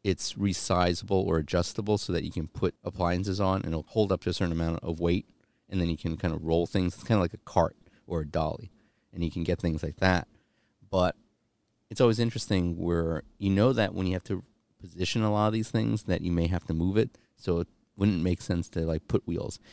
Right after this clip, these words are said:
And if they do put wheels on things, they put, like, the little tiny wheels, and they're little plastic wheels that don't support anything. Whereas you need to have, like, the high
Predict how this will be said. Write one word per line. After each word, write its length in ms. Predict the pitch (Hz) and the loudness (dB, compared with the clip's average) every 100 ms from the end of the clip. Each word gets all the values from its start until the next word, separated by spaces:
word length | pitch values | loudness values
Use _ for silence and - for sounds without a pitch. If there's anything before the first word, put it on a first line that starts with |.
| - | 0
And 100 | 113 | 4
if 60 | 135 | 6
they 100 | 131 | 4
do 160 | 175 | 4
put 220 | 175 160 | 2 2
wheels 240 | 117 117 113 | 2 2 2
on 100 | 87 | 0
things, 220 | 85 80 | -2 0
they 100 | 95 | -2
put, 180 | - - | 0 -2
like, 140 | 98 | -2
the 80 | 101 | -2
little 160 | 101 98 | -2 -2
tiny 400 | - - 87 82 | 0 0 2 0
wheels, 480 | 80 64 73 - - _ _ _ _ _ _ | -2 -4 -8 -12 -18 _ _ _ _ _ _
and 300 | 92 85 82 | 0 2 4
they're 100 | 87 | 4
little 160 | 98 101 | 4 2
plastic 540 | - 90 92 - - | 0 -2 -2 -4 -4
wheels 300 | 82 78 - | -2 -2 0
that 280 | - 80 - _ _ _ _ - | 2 2 2 _ _ _ _ 4
don't 240 | 98 101 | 6 6
support 400 | - - - 85 | 2 -2 0 2
anything. 420 | 90 95 82 - - _ _ _ _ | 4 2 0 -8 -12 _ _ _ _
Whereas 340 | - 92 87 - | 2 6 6 4
you 80 | 98 | 2
need 160 | 95 | 2
to 60 | 92 | 0
have, 300 | 87 85 78 | -2 -2 -2
like, 140 | 80 | -6
the 80 | - | -6
high 540 | - - 87 87 85 | -6 0 4 4 0